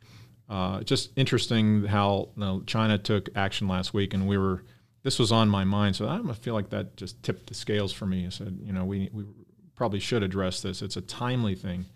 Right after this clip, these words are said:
and, uh, there are no, no clear answers. But I think if you look to, I think one place you can start to finally look is, is, is our, is our,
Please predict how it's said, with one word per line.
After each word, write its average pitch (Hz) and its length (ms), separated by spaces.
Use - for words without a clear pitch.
and, 104 400
uh, 104 260
there 117 220
are 135 140
no, 131 420
no 110 320
clear 135 480
answers. 107 500
But 107 200
I 104 80
think 131 300
if 120 200
you 107 160
look 110 340
to, 101 580
I 117 40
think 113 180
one 107 140
place 107 260
you 101 100
can - 220
start 95 320
to 92 320
finally 104 680
look 87 180
is, 90 280
is, 90 260
is 90 180
our, 87 340
is 87 120
our, 87 180